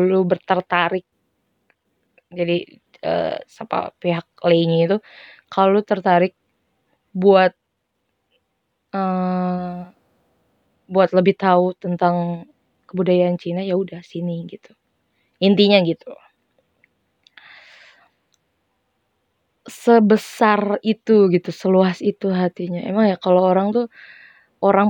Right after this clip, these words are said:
paling tinggi itu pasti luas banget gitu. Maksudnya nggak juga sih,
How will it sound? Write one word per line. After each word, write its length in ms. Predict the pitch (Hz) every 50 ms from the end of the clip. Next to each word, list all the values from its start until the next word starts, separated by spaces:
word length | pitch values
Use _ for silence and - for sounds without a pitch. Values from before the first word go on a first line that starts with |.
| 196
paling 240 | 190 190 196 196 202 185
tinggi 340 | 202 196 196 196 190 202 202
itu 100 | 240 - 247
pasti 480 | - 247 226 - - 269 254 - - - _ _ _ _ _ _ _ _ _ _ _ _ _ 214
luas 300 | 202 196 196 190 - - -
banget 240 | 196 202 220 214 - _
gitu. 140 | - - - 180
Maksudnya 280 | 175 170 - 233 - 415 - - _ -
nggak 180 | 190 175 175 175
juga 200 | 170 180 175 196 196
sih, 280 | - - 175 170 -